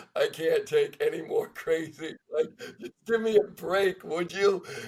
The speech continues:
And so that dynamic, like, when you talk about that, everybody goes, "Do you have cameras? Like, are you spying on us? Did you,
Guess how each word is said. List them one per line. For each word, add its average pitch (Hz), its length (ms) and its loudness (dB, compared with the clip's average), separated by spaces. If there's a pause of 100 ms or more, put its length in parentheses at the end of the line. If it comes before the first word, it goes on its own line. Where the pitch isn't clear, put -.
(140)
And 185 260 6
so 202 160 2
that 214 360 4
dynamic, 180 640 4
like, 165 160 2
when 170 160 -6
you 180 80 -10
talk 214 340 4
about 185 240 4
that, 160 160 6
everybody 165 340 -4
goes, 151 360 2
"Do 156 140 -12
you 156 40 6
have 147 180 -2
cameras? 147 540 2
Like, 131 220 -2
are 127 40 -4
you 127 160 -10
spying 139 500 0
on 156 220 4
us? 170 240 2
Did 120 220 -16
you, 131 240 -16